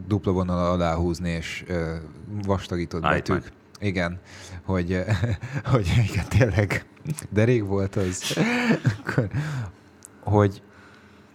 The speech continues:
Speaker 1: ö, mi tényleg nagyon szeretnénk, hogy, hogy, ö,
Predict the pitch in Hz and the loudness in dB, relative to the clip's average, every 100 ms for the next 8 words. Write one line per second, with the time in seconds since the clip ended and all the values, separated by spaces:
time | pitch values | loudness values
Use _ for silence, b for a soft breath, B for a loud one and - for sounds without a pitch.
0 | B - - - 113 101 107 135 160 104 | B -20 -20 -6 0 2 4 6 4 4
1 | 95 92 98 90 - 92 87 95 76 - | 2 2 2 2 0 -2 2 0 0 -8
2 | - - 92 85 90 87 | -14 -4 -2 2 2 2